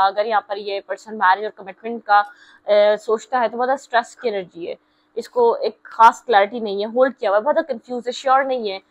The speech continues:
उस connection की या उस relationship की responsibility उठाने के लिए या वहाँ पर एक marriage या commitment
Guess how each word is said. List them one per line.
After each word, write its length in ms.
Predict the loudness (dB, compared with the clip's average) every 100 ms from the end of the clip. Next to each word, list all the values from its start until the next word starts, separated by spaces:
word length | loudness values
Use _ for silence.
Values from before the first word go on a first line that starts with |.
| _ _ -16
उस 140 | -16 -6
connection 480 | -4 -4 -6 -8
की 180 | -8 -4
या 180 | 4 6
उस 320 | 4 0 -10 -6
relationship 500 | -4 -4 -6 -16 -10
की 100 | -10
responsibility 680 | -8 -6 -6 -6 -10 -8
उठाने 300 | -10 -8 -10
के 100 | -8
लिए 60 | -2
या 60 | 0
वहाँ 180 | 0 -2
पर 120 | -2 -6 _ -16 -6
एक 140 | -6 2
marriage 320 | 2 2 0
या 60 |
commitment 520 | -6 -8 -8 -8 -10